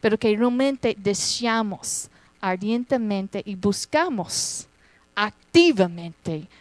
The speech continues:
los dones del Espíritu Santo y la obra del Espíritu Santo en nuestra vida personal y en nuestra iglesia. Hay que depender de Él. Y, y, y, y no tenemos que tener miedo de que Dios nos use,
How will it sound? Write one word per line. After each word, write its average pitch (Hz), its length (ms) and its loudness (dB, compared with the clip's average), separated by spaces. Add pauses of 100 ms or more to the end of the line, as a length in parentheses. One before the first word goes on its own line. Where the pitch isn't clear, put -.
(140)
los 190 220 -4
dones 240 400 0
del 269 80 0
Espíritu 254 400 -4
Santo 220 340 -4
y 202 120 -4
la 185 180 0 (140)
obra 277 640 8 (200)
del 202 80 -2
Espíritu 269 520 -2
Santo 214 420 -2
en 185 140 -4
nuestra 262 420 2
vida 330 260 4
personal 233 680 -2 (200)
y 214 160 -2
en 233 200 2
nuestra 214 420 0
iglesia. 196 600 -2 (580)
Hay 208 220 -4
que 208 180 -4
depender 190 580 -4
de 180 360 -8
Él. 170 60 -14 (640)
Y, 208 320 -6
y, 208 440 -4
y, 202 220 -6
y 214 40 -4
no 220 140 0
tenemos 247 420 -2
que 254 140 0
tener 240 340 2
miedo 220 640 2 (560)
de 190 80 -2
que 185 180 -2
Dios 214 320 2
nos 262 220 -4
use, 330 420 -2